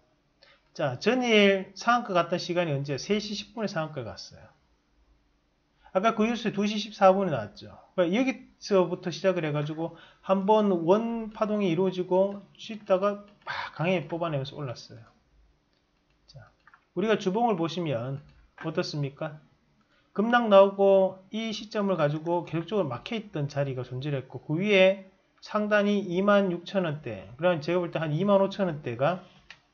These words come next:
저항 구간에 자리 잡고 있는 자리예요. 음. 그럼 이 이만 오천 원을 중심으로, 이만 오천 원을 중심으로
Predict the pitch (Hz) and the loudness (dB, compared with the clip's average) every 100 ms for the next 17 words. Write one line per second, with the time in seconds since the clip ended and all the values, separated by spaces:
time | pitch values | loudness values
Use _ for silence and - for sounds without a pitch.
0 | _ _ _ _ - - _ - 165 190 | _ _ _ _ -20 -20 _ 2 6 6
1 | 165 147 - 160 143 127 107 117 147 120 | 2 0 0 0 0 -4 -10 -6 -6 -6
2 | 92 - _ _ _ _ _ _ _ _ | -10 -20 _ _ _ _ _ _ _ _
3 | _ _ _ - 127 101 _ _ _ _ | _ _ _ -16 -16 -16 _ _ _ _
4 | _ _ - - - 226 220 247 196 208 | _ _ -20 -10 4 4 6 2 2 6
5 | 269 269 262 - 277 254 240 233 226 196 | 8 8 6 2 2 2 2 2 4 4
6 | 170 151 139 - 180 135 147 - - _ | 4 0 -2 -2 -2 0 0 -4 -20 _
7 | 160 208 220 214 208 220 185 147 143 165 | 0 4 4 2 -2 -2 0 0 -4 -4
8 | 139 151 208 | -2 0 0